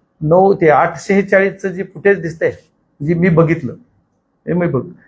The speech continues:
त्या फुटेजमध्ये काय दिसतंय ब-, बघा तुम्ही, काय दिसतंय? फ्लाईट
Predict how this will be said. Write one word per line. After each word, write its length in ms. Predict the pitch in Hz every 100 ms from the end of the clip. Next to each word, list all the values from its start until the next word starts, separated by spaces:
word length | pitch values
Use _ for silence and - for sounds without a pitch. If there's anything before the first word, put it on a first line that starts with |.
| -
त्या 140 | 214
फुटेजमध्ये 420 | 190 214 202 214
काय 200 | 208 190
दिसतंय 300 | 202 190 208
ब-, 160 | 202 180
बघा 160 | 170
तुम्ही, 240 | 190 156 147 _ _ _ _ _ _ _ _ _ _ _ _ _
काय 180 | 175 196
दिसतंय? 320 | 180 180 190 185 - _ _ _ _ _ _ _ _ _
फ्लाईट 260 | - 165